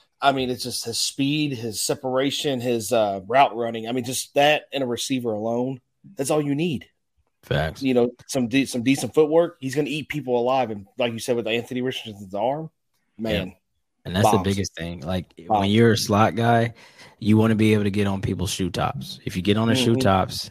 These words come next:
Speaker 2: and then you're able to turn 'em, I mean, the, the, the world is yours at that point.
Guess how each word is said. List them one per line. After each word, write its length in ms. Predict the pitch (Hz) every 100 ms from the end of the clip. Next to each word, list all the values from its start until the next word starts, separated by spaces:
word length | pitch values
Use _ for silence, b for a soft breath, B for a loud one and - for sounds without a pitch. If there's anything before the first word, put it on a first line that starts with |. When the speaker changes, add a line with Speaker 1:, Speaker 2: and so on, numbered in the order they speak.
| -
Speaker 2:
and 160 | 85
then 80 | 87
you're 160 | 90 92
able 140 | 92
to 80 | 87
turn 220 | - 90
'em, 180 | 78 82 - _ -
I 80 |
mean, 340 | 82 76 73 - _ _ _ _
the, 100 | 82
the, 400 | 76 95 139 - 135 -
the 60 | 90
world 260 | 98 98 87
is 140 | 85
yours 240 | 92 87 80
at 60 |
that 140 | 71 67
point. 240 | 76 71